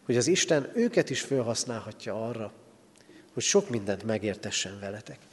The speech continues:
És legyetek itt a gyülekezet közösségében. Mert nem csak ti fogtok fogadalmat tenni, hanem mint ahogy minden keresztelőnél, úgy ma is az egész gyülekezet. Hogy imádságban és szeretetben hordozunk benneteket.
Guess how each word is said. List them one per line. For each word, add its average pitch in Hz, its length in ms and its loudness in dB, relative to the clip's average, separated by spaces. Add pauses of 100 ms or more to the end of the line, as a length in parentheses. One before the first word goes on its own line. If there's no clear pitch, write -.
(220)
És - 120 -2
legyetek 170 500 4
itt - 180 -8
a 110 40 -4
gyülekezet 101 600 -6
közösségében. 98 800 -10 (380)
Mert 143 200 6
nem 180 160 10
csak - 220 4
ti - 120 6
fogtok - 440 6
fogadalmat 135 640 4
tenni, 156 340 4
hanem 120 320 2
mint 117 260 -2
ahogy 110 160 2
minden 165 360 6
keresztelőnél, 110 960 2 (360)
úgy 107 200 -2
ma 123 160 6
is 160 180 4
az 123 120 0
egész 104 340 -2
gyülekezet. - 760 -10 (640)
Hogy - 360 4 (220)
imádságban 165 720 4
és 113 100 0
szeretetben 101 680 0
hordozunk 107 520 -8
benneteket. 101 800 -10